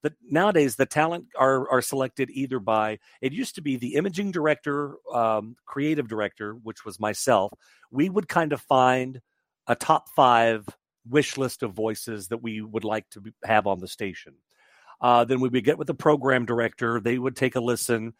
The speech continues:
We would discuss and talk about, you know, the pros and cons. And then we'd pull the trigger. We'd,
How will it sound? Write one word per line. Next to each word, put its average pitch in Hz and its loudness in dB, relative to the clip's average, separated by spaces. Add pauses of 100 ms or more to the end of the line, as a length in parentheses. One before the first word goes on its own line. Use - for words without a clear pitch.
(220)
We 120 -2
would 107 -2
discuss 123 2
and 104 -12
talk 117 0
about, 110 2 (120)
you 110 -6
know, 98 -6
the 98 -8
pros 117 -4
and 113 -10
cons. 92 0 (840)
And 123 -2
then 135 4 (580)
we'd 139 -4
pull 175 4
the 185 0
trigger. 120 -2
We'd, 113 -8